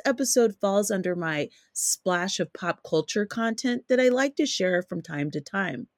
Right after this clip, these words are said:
I decided to wait before recording this episode because I needed more time to get my thoughts together about why they are attracting so much hate and interest.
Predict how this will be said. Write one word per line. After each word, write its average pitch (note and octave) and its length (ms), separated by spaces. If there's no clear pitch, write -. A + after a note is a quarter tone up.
I D4+ 100
decided F4+ 520
to D4+ 140
wait E3 400
before B3 760
recording A#3 520
this B3 240
episode E3+ 500
because G#3+ 340
I A3+ 100
needed B3 380
more C4 200
time E3 400
to E3+ 80
get E3 240
my E3+ 240
thoughts F3+ 340
together D#3 560
about A3+ 400
why B3 320
they D4 200
are A#3+ 120
attracting G3 580
so F3+ 260
much E3 280
hate F3+ 320
and E3+ 240
interest. - 680